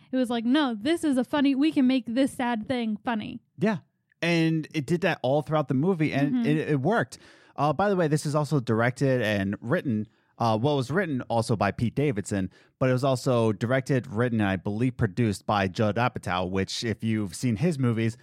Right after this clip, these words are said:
Speaker 2: uh, you know, for, for me personally, they kind of, you know, hit or miss.
Speaker 1: Mm-hmm.
Speaker 2: This one, for sure, a hit.
Speaker 1: Mm-hmm.
Speaker 2: Uh, but if you like Judd Apatow, this is your type of movie. This,
Speaker 1: Yeah.
Speaker 2: this definitely screams his kind of movie.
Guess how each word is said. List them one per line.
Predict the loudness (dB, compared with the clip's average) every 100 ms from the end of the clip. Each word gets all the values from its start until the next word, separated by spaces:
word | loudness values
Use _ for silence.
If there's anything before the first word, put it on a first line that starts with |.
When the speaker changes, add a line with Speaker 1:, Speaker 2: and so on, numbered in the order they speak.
| _ _ _
Speaker 2:
uh, | -2 0 2 2 0 -6 _ -4
you |
know, | -2 -2 -2
for, | -4 0
for | 0
me | 0 0
personally, | 0 0 0 -2 0
they | -2
kind | 0 0
of, | 0 -2 -8 _ _ _ _
you | -4
know, | 0 0 0
hit | -2 -2 0
or | 0
miss. | 2 0 0 0
Speaker 1:
Mm-hmm. | 0 0 -2 0
Speaker 2:
This | 0
one, | -2 -4 -6 _ _ _ _
for | -4
sure, | -2 0 0 -2 _
a | -4
hit. | -2 -2
Speaker 1:
Mm-hmm. | -2 0 0 0 0
Speaker 2:
Uh, | 0 2 4 2
but | 2 0
if | 2
you | 0
like | 2 2
Judd | 2
Apatow, | 2 0 -2 0 0 -4 _ _ _
this | -4
is | 0
your | 0 2
type | 0
of | 0
movie. | 0 2 2
This, | 0
Speaker 1:
Yeah. | 0 -2 -4
Speaker 2:
this | -4
definitely | -2 -2 0 -4
screams | -6 -4 -2 -2 -2
his | -2 -2 -4
kind | -2 -2
of |
movie. | 0 -2 -2